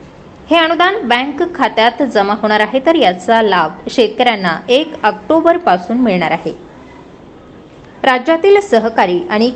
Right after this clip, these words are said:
खाजगी दूध प्रकल्पांना दूध पुरवठा करणाऱ्या उत्पादकांना देण्यात येणाऱ्या पाच रुपयांऐवजी सात रुपये अनुदान देण्याचा निर्णय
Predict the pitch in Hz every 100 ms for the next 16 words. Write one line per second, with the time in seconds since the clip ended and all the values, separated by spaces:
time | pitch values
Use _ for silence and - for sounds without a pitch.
0 | - 226 185 - 190 233 - 214 208 285
1 | 349 - 208 202 294 240 190 165 160 -
2 | 190 269 - 240 233 247 247 285 208 175
3 | 185 185 294 - 226 - - 349 285 202
4 | 185 208 233 202 175 175 180 214 175 -
5 | - - - - - 285 381 - 269 -
6 | 254 277 277 196 208 190 170 165 - -
7 | 233 220 226 277 311 349 - 208 202 220
8 | 277 302 190 180 180 202 190 196 202 165